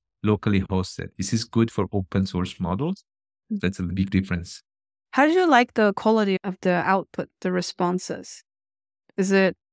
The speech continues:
Speaker 2: on par with Chat G P T or close?
Speaker 1: Quality of the response depends on the model,
Speaker 2: Mm.
Speaker 1: but based on my own experience, because I have tried different open source models,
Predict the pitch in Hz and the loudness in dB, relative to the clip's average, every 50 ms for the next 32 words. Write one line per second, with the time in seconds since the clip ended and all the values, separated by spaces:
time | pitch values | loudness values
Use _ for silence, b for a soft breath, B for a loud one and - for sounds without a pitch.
0 | _ _ - 180 202 214 202 - 214 202 202 214 233 254 262 269 269 - - 269 | _ _ 0 2 2 2 2 4 4 4 6 6 6 6 4 4 4 4 2 2
1 | 262 262 269 269 269 277 262 - 277 254 226 208 196 190 196 - _ - - 196 | 2 2 0 0 -2 -2 -2 0 0 0 0 0 0 -2 -4 -8 _ -4 -2 0
2 | 160 117 95 - - - - _ _ _ _ _ _ _ _ _ _ - 143 143 | 0 0 -2 -8 -14 -16 -18 _ _ _ _ _ _ _ _ _ _ 2 4 4
3 | 151 190 294 277 - - 254 240 - - - 101 95 190 - - 120 117 120 123 | 4 4 2 0 -2 -2 -2 -2 0 2 2 2 2 0 0 -2 -4 -2 -2 -4
4 | 120 131 - - 117 117 117 120 117 123 117 120 113 107 95 92 95 - 135 156 | -4 -6 -4 -2 -2 -2 -2 -4 -6 -6 -6 -4 -4 -4 -4 -4 -6 -6 -8 -8
5 | 185 - _ _ _ _ _ _ - 190 185 180 180 185 117 113 110 104 101 - | -10 -12 _ _ _ _ _ _ -18 -16 -10 -6 -2 0 2 2 2 0 -4 -8
6 | - _ _ _ _ _ _ _ - 98 110 120 131 131 - - 151 139 131 127 | -14 _ _ _ _ _ _ _ -6 -2 0 0 0 -2 -2 -4 -4 -2 -2 -2
7 | 123 113 107 110 113 110 117 - - - 117 107 110 113 110 104 104 - - _ | -2 -2 -2 -2 -4 -6 -8 -10 -8 -6 -4 -2 -2 -2 -2 -4 -6 -8 -10 _
8 | 104 98 - 107 104 104 95 95 104 101 92 - - 101 95 95 95 92 - 101 | -10 -6 -4 -2 -2 0 -2 -2 -4 -6 -8 -6 -2 0 0 0 0 0 -2 -4
9 | 95 - 107 95 - 92 90 - - 98 95 - - 90 87 - - 92 87 87 | -4 -4 -4 -4 -4 -4 -6 -4 -4 -4 -4 -4 -4 -6 -6 -6 -6 -6 -4 -4
10 | 90 90 92 92 95 98 98 - | -2 -2 0 0 -2 -2 -4 -6